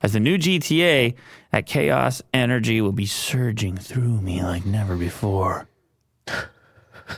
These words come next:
Speaker 2: Who wrote this? <laughs> Okay,
Speaker 1: Kate,
Speaker 2: let's just, uh,
Speaker 1: Kate wrote
Speaker 2: go,
Speaker 1: it.
Speaker 2: go
Speaker 1: Kate's
Speaker 2: down here.
Speaker 1: into it, man.
Speaker 2: Yeah.
Speaker 1: Jeez.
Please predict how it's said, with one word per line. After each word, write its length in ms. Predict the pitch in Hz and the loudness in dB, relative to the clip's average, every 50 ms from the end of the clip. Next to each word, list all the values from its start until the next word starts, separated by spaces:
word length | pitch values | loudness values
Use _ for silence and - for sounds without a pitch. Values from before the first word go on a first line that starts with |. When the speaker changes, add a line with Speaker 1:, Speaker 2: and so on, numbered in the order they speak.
| - - - - - _ - - _ _ _ - | -16 -18 -20 -20 -20 _ -20 -20 _ _ _ -4
Speaker 2:
Who 220 | 165 160 - 127 | -4 -2 -2 0
wrote 220 | 87 87 107 - - - | 0 0 -2 -4 -6 -8
this? 380 | - - - - - - - _ | -8 -8 -8 -16 -16 -20 -20 _
<laughs> 60 | - - - 370 - - - 1077 960 - - - 1077 - _ _ - - - - - _ - - - - - - - - - - - - - - - | -8 -6 -6 -6 -8 -8 -8 -8 -6 -6 -6 -8 -8 -10 _ _ -4 -4 -4 -4 -14 _ -8 -6 -6 -6 -12 -16 -16 -16 -14 -12 -10 -10 -10 0 0
Okay, 200 | 113 113 - - 165 175 180 | 0 2 4 4 4 4 4
Speaker 1:
Kate, 60 | 151 117 | 2 2
Speaker 2:
let's 260 | 107 117 123 - - | 0 0 0 0 0
just, 360 | - 139 - - - - - | 0 0 0 -2 -4 -2 0
uh, 80 | 113 101 | 2 4
Speaker 1:
Kate 240 | 98 104 247 - 165 | 4 4 4 2 2
wrote 300 | 160 151 139 127 123 117 | 2 4 4 4 6 4
Speaker 2:
go, 60 | 113 | 4
Speaker 1:
it. 260 | 113 - - - - - | 2 0 -2 -6 -8 -4
Speaker 2:
go 140 | - 98 | -2 2
Speaker 1:
Kate's 160 | 175 185 202 220 101 101 | 4 4 4 4 2 2
Speaker 2:
down 20 | 98 | 4
here. 140 | 131 165 196 | 4 4 4
Speaker 1:
into 280 | 226 247 - 160 135 | 4 4 4 4 4
it, 160 | 120 113 - | 4 2 2
man. 380 | - - 139 165 185 214 226 262 | 2 2 2 2 2 2 2 0
Speaker 2:
Yeah. 80 | 294 - - _ _ _ _ _ _ _ _ _ | -4 -6 -10 _ _ _ _ _ _ _ _ _
Speaker 1:
Jeez. 920 | - - - - - 240 269 247 180 135 113 107 - - - - - | -2 0 0 2 2 2 2 2 2 2 2 0 -2 -4 -6 -6 -6